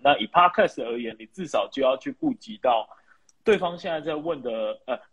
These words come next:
你现在问的问题，他的回答是什么。那第二个，你可能会想到，诶，那我等一下要问什么问题？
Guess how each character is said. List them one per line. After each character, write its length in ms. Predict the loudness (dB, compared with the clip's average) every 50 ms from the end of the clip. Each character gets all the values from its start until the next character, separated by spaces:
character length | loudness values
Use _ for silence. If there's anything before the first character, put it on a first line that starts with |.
| _ _
你 160 | _ -12 -12
现 160 | -6 -2 0
在 80 | 0 2
问 220 | 2 2 0 0
的 80 | 0 -2
问 220 | 0 0 -2 -2 -4
题， 180 | -10 -16 -16
他 160 | -8 -4 -2 0
的 80 | 0
回 240 | -2 -2 -6 -6 -4
答 180 | -4 -6 -6 -8
是 140 | -12 -16
什 180 | -16 -14 -14 -14
么。 220 | -12 -14 -16 -18 _ _ _ _ _ _ _ _ _ _ _
那 100 | -2 -2
第 180 | 0 2 4 4
二 60 | 4
个， 140 | 6 4 2
你 100 | 2 0
可 140 | -6 -8 -8
能 100 | -6 -4
会 140 | -4 -4 -4
想 260 | -2 -4 -6 -6 -2
到， 120 | -2 -2 -2
诶， 160 | -2 -4 -4
那 120 | -4 -2 -2
我 100 | 0 0
等 100 | -2 -4
一 140 | -6 -8 -6
下 160 | -4 -2 0
要 100 | 0 0
问 160 | 0 -2 -4
什 160 | -4 -8 -12
么 80 | -12 -4
问 240 | -2 0 0 -2 -4
题？ 220 | -10 -14 -16 -14